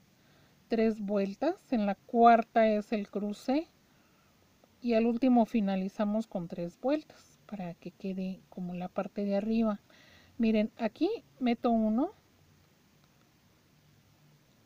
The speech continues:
Nuevamente otro. Y aquí.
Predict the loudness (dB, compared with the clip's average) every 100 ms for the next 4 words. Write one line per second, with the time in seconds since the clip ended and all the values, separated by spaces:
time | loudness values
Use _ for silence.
0 | _ _ _ _ _ _ _ -4 0 2
1 | 4 4 2 0 -2 -4 -6 _ -10 -6
2 | -6 -4 -2 -2 -6 _ _ _ _ _
3 | _ _ _ _ _ _ -6 -4 -4 -2
4 | -2